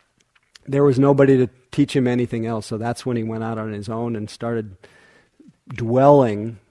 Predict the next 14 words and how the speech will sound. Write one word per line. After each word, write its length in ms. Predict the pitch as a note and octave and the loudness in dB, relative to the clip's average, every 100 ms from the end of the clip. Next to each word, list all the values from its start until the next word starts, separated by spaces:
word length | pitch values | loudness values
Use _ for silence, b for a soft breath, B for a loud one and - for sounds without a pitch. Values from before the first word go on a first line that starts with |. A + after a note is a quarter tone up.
| _ _ _ _ | _ _ _ _
Remember, 500 | C3 A2+ A#2 C3+ C3 | -14 -8 -4 -2 -2
whatever 400 | G#2+ A2 A#2+ C3 | -2 -4 -2 -2
one 200 | B2+ B2+ | -2 -2
frequently 520 | - C3+ C3 C3 A#2 | -2 -4 -2 -4 -6
dwells 360 | A2+ B2 D3 A#2 | -4 2 2 2
upon 340 | A#2+ A#2 A2+ | -4 -6 -6
becomes 340 | G#2+ - A#2 - | -6 -8 -8 -8
the 100 | A2+ | -8
inclination 560 | A#2+ - A#2 A#2 - | -6 -6 -4 -6 -6
of 60 | A2 | -8
the 60 | A#2 | -6
mind. 220 | B2+ A#2+ b b | -6 -8 b b
He 160 | - C3+ | -6 -4
dwelt, 600 | G#2 A2 C3 D3 D3+ - | -4 0 4 4 2 -6